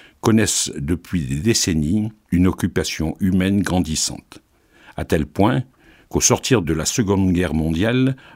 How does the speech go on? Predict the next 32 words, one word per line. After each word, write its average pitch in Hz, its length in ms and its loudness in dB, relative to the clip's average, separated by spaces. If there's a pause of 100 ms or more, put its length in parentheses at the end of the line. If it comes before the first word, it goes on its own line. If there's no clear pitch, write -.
un 78 140 0
amateur 98 420 2
de 78 80 0
plongée, 82 580 0 (240)
jeune 104 340 2
chirurgien 80 580 -2
de 78 100 -4
son 71 220 -4
état, 117 420 -2 (340)
découvre 107 640 -2
avec 78 260 -4
stupeur - 540 -2
que 76 160 -4
ces 80 340 -2
eaux 110 140 4
lacustres 87 720 -2
vantées 87 540 0
par - 260 -10
des 78 240 -2
dépliants 90 500 -2
touristiques 73 680 -6 (280)
sont - 300 0
en 95 80 2
réalité 107 640 2
un 82 160 4
égout 98 320 2
à 104 40 4
ciel 87 280 -2
ouvert. 65 500 -10 (600)
Né 131 460 4
à 78 60 -2
Thonon-les-Bains, 113 760 2